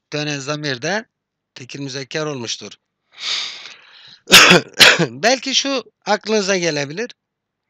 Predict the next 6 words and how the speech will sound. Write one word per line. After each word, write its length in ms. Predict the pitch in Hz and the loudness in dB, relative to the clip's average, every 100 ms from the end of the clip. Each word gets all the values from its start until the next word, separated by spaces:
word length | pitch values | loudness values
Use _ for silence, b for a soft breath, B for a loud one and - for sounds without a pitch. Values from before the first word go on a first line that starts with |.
| _ B B B 151 | _ B B B -6
E, 220 | 170 156 | -6 -4
burada 260 | 214 240 208 - - 180 - 156 147 | -2 0 -2 -10 -20 -16 -10 -10 -6
din 220 | 220 254 | -2 -2
sözcüğü 520 | 220 208 208 190 208 | -2 -2 -4 -6 -8
çoğul 440 | - 208 220 220 190 | -6 -4 -4 -6 -6
değil. 340 | 214 175 190 | -6 -4 -8